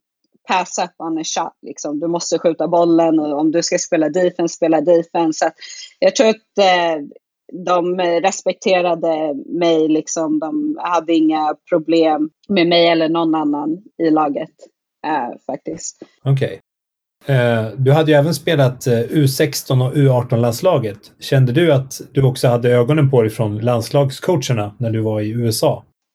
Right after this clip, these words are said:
Speaker 1: Eh, det hade jag säkert, men jag,
Speaker 2: Ja.
Speaker 1: eh,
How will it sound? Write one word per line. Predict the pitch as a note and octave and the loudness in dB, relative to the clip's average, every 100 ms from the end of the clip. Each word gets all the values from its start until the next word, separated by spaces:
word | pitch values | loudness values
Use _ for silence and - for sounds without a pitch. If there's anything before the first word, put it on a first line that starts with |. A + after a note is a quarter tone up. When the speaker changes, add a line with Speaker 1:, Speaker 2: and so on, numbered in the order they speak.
| - | -2
Speaker 1:
Eh, | A3 G#3 F#3 E3+ E3+ | 2 4 4 4 2
det | E3+ F#3 G#3+ A#3+ A#3 A3 G#3+ A3 | 2 4 4 4 4 4 2 2
hade | G3 D#3+ | 0 0
jag | D3+ | -4
säkert, | - A3 A#3 - - - - - | -2 -2 -2 -6 -10 -10 -20 -10
men | F3+ F3+ F3 E3+ E3+ E3 | -2 0 0 0 0 2
jag, | F3 F3 F3 | 2 2 0
Speaker 2:
Ja. | A2 | 0
Speaker 1:
eh, | G#2 F#3 | 2 2